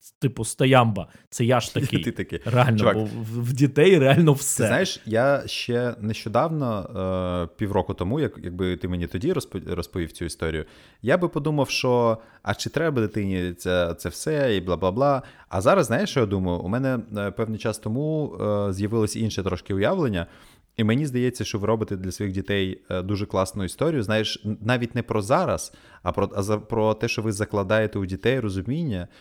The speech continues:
Speaker 2: що в цьому житті все можливо. Ну, типу, що коли ти чогось хочеш, ти просто береш і створюєш для себе умови. Тобто зараз в-, діти сприймають це, е, через те, що ви їм створюєте ці
Speaker 1: Мгм.
Speaker 2: умови, але в них кожен раз закладається, що,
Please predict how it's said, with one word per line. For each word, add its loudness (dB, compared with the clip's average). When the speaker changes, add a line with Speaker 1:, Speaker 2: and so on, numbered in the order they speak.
Speaker 2:
що 0
в -16
цьому 2
житті -4
все -4
можливо. -4
Ну, -2
типу, -2
що 2
коли 2
ти -4
чогось -2
хочеш, -2
ти -4
просто -2
береш 0
і -6
створюєш 0
для -6
себе -2
умови. 0
Тобто -2
зараз 6
в-, -8
діти -6
сприймають -2
це, -4
е, -4
через -4
те, -4
що -6
ви 2
їм 0
створюєте 0
ці 4
Speaker 1:
Мгм. 4
Speaker 2:
умови, -2
але 4
в -2
них 0
кожен 0
раз 4
закладається, -2
що, -2